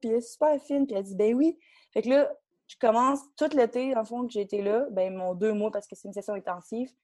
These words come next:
genre de avril à juin, ben j'ai eu des cours avec, puis elle m'a vraiment aidée à,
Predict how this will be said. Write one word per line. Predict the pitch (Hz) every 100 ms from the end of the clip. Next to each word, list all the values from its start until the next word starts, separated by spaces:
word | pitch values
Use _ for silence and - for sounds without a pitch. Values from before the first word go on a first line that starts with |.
| _ _
genre | - 185
de | 180 175 170 165 -
avril | 185 185 196 202
à | 175 185
juin, | 170 185 185 202 269 _ _ _ _
ben | 190 185 185 180 165 - -
j'ai | 180
eu | 202
des | 190 196
cours | 214
avec, | 208 190 208 214
puis | -
elle | 170
m'a | 175
vraiment | 170 180 185 202 208 - -
aidée | 175 170 202
à, | 196 175 170 170